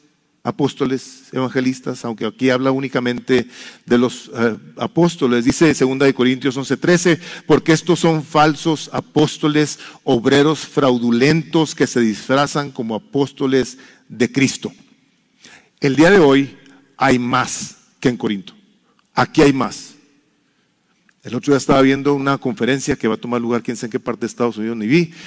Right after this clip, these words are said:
Vi a los, vi a los oradores y alguno de ellos dijo, "Este es un falso profeta que ha profetizado varias veces que el mundo se va a acabar".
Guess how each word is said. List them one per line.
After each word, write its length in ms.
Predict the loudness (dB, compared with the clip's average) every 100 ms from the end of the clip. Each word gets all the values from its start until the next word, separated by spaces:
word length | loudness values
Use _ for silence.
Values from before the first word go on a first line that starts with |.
| -20 -16
Vi 280 | -2 2
a 80 | 4
los, 440 | 2 -2 -6 -18 -18
vi 220 | -10 -2 0
a 80 |
los 180 | 0 0
oradores 600 | 0 2 4 4 2 -2 -12 -20 -20 -20 -6
y 100 | 0
alguno 320 | 0 0 2
de 180 | 4 4
ellos 300 | 4 0 -2
dijo, 260 | -2 -4 -4
"Este 220 | -4 -4 -6
es 100 | -8
un 140 | -10
falso 480 | -4 0 2 2 -2
profeta 680 | -4 0 0 0 -2 -2 -8 -20 -20 _
que 120 | 2
ha 120 | 2
profetizado 680 | 0 -2 -4 -4 0 2 4
varias 320 | 2 2 0
veces 300 | -2 -2 -4
que 100 | -2
el 60 | -2
mundo 220 | -2 -4
se 120 | -2
va 80 | -2
a 20 |
acabar". 380 | 0 0 -2